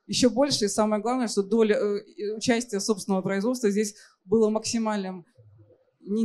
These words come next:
нельзя покупателя, э, вводить в заблуждение, показывать ему то, что, а, есть в упаковке и не соответствует на картинке. Это самая главная там проблема. И в исследованиях мы тоже с этим столкнулись. А, в итоге у нас, э,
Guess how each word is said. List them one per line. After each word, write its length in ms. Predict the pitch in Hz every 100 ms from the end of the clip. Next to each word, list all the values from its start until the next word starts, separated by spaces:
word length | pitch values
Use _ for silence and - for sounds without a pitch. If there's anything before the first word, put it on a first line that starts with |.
| 220
нельзя 460 | 214 240 226 233 196
покупателя, 840 | 196 196 214 269 269 202 190 180 _
э, 420 | 180 185 185 175 -
вводить 240 | 185 214 240
в 40 |
заблуждение, 580 | 208 196 208 202 285 254
показывать 600 | 226 196 214 202 202 190
ему 180 | 208 202
то, 240 | 202 226 202
что, 500 | - 202 190 185 - _ _ _ _
а, 220 | 180 180
есть 280 | 190 220 -
в 40 |
упаковке 520 | 196 208 220 294 - 208
и 40 |
не 120 | 196
соответствует 680 | 196 196 208 240 - 202 -
на 80 | 196
картинке. 520 | 208 202 220 202 180
Это 80 | 165
самая 360 | 160 220 214 196
главная 440 | 208 208 208 196
там 340 | 196 185 180 180
проблема. 560 | 202 208 226 208 185 - - _
И 80 | 208
в 60 | 214
исследованиях 540 | 247 269 247 226 208
мы 100 | 214
тоже 240 | 220 220 196
с 80 |
этим 220 | 214 196 196
столкнулись. 720 | - 214 214 208 185 180 - - - _ _ _ -
А, 500 | 190 190 196 202 196
в 100 | 208
итоге 320 | 277 262 233
у 20 |
нас, 340 | 214 220 - 214
э, 320 | 202 196 196